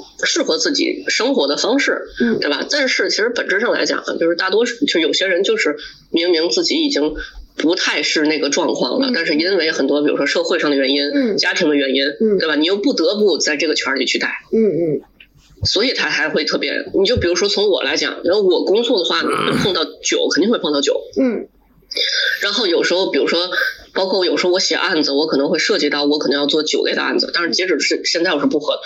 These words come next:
Speaker 1: 就啤酒什么味道、酱香、浓香我都不知道，因为我自己对于这个为什么我认可，比较认可我自己的宗教，是因为我，我也比较同意他说的，说有些线你不要过。
Speaker 2: 嗯。
Speaker 1: 一旦过，就会一直过。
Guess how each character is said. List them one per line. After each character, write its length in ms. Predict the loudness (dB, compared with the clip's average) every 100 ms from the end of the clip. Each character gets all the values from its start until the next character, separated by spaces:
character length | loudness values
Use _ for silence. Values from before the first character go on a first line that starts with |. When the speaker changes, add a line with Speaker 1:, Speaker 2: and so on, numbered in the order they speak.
| -6 -2
Speaker 1:
就 100 | -2
啤 280 | 0 -2 0
酒 160 | 0
什 100 | 2
么 120 | 2
味 180 | 2 0
道、 320 | 0 -2 -4 -2
酱 260 | -2 0
香、 180 | 0 0
浓 160 | 0 2
香 160 | 2
我 80 | 2
都 160 | 2 2
不 100 | 2
知 80 |
道， 160 | 0 -4 -8 -10 -10 -4
因 100 | -2
为 240 | -2 -6 -10 -6
我 240 | 0 2 2
自 220 | 0 0
己 380 | -2 -2 -2 -2
对 160 | 0 0
于 180 | 0
这 240 | 0 -2 -2
个 160 | 0 0
为 200 | 2 0
什 140 | 2
么 240 | 2 2 0 0
我 220 | 2 2
认 160 | 0
可， 160 | 0 -2
比 120 | -2
较 160 | -2 0
认 140 | 0
可 140 | 0 0
我 60 |
自 80 | 0
己 100 | 0
的 80 | 0
宗 180 | 0 0
教， 80 | -2 -4 -4 -4
是 120 | -2 0
因 40 |
为 240 | 0 -2 0
我， 300 | 2 0 0
我 160 | 0
也 120 | 2 0
比 100 | -2
较 120 | -2
同 260 | -2 0 0
意 140 | 0
他 180 | 0 -2
说 180 | 0 2
的， 120 | 2
说 160 | 2
有 140 | 2 0
些 160 | 0 0
线 280 | -2 -2
你 60 | -2
不 100 | 0
要 80 | -2
过。 300 | 0 0 -2 -12 _ 0
Speaker 2:
嗯。 460 | 2 2 0 -4 -4
Speaker 1:
一 100 | -4
旦 180 | 0 0
过， 380 | 0 0 0 -4 -8 _ _
就 140 | -4 0
会 100 | 0
一 100 | 0
直 180 | 0 0
过。 320 | 0 -2